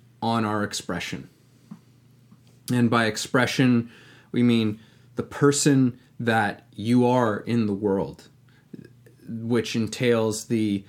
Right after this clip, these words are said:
uh, your, your calling, if you wanna call it that, uh, your, your dreams, your, um,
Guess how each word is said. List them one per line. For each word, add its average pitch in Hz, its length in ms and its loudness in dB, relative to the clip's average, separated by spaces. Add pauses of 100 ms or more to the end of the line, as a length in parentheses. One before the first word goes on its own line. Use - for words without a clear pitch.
(340)
uh, 92 180 -14 (640)
your, 110 420 0 (240)
your 113 260 -2
calling, 135 680 2
if - 160 -10
you 139 60 2
wanna 123 180 0
call 123 280 -2
it 110 120 -6
that, 127 440 0 (220)
uh, 113 40 -8
your, 117 420 0
your 101 300 -2
dreams, 127 840 2 (320)
your, 110 640 0 (520)
um, 95 580 -6